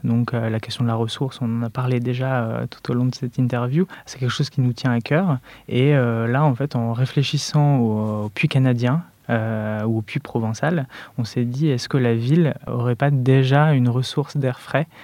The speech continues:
qu'il serait possible, euh, d'exploiter ? Donc, euh,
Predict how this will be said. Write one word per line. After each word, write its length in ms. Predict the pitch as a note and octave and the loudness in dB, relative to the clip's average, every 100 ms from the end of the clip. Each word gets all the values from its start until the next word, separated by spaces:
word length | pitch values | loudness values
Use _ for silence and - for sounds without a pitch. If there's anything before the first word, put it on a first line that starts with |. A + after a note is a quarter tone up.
| - _ | -20 _
qu'il 160 | - | -14
serait 200 | - - | -8 -6
possible, 440 | A#2 A#2+ - C3+ B2 | -4 -4 -4 -4 -2
euh, 240 | A#2 A#2 | -2 -2
d'exploiter ? 560 | A#2 A#2+ - B2 - G3+ - - - _ | -4 -6 -6 -4 -4 -6 -10 -20 -20 _
Donc, 360 | A#2 A#2+ A2+ - | -4 -2 -2 -6
euh, 480 | A2 A2+ A2 A2+ | -6 -6 -6 -8